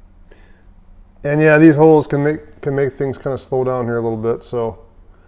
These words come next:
I'm on high detail here too, but you don't really need to be on high detail. Um,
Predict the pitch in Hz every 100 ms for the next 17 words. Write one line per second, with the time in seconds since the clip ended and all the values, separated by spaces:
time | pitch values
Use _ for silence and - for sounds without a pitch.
0 | - _ _ - - - _ _ - 123
1 | 117 113 113 117 113 113 107 107 - 113
2 | 107 - - - - - - - - -
3 | - - - - - - - 180 190 185
4 | 160 156 143 147 135 127 123 113 117 117
5 | - 151 151 139 117